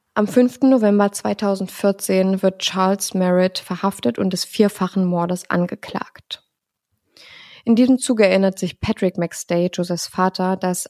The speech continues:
er ein Jahr vor dem Tod seines Sohnes ein Gespräch mit ihm über Chase geführt hatte. Patrick sagt, dass Joseph sehr unzufrieden mit Chases Arbeit war und sogar in Erwägung zog, ihn zu kündigen beziehungsweise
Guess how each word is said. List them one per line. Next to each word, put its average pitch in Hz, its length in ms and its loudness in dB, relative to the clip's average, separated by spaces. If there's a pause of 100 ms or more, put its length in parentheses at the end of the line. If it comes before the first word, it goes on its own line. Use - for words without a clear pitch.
er 180 240 -4
ein 233 300 2
Jahr 190 280 0
vor - 280 -4
dem 226 200 -2
Tod 196 240 -2
seines 180 320 -2
Sohnes 180 400 0
ein 190 160 -2
Gespräch 196 440 -2
mit 190 140 -4
ihm 185 220 0
über 175 200 -2
Chase - 400 0
geführt - 440 -14
hatte. - 300 -14 (840)
Patrick 233 360 0
sagt, 180 380 0 (100)
dass 175 360 -4 (120)
Joseph 202 560 0 (100)
sehr 185 400 0
unzufrieden - 560 -4
mit - 140 -10
Chases - 420 -8
Arbeit 202 400 -6
war 185 320 0
und 180 260 -2 (160)
sogar 185 280 -2
in 185 80 -2
Erwägung 185 400 2
zog, - 280 -8
ihn 185 120 -2
zu 185 140 -6
kündigen 190 640 2
beziehungsweise 190 720 0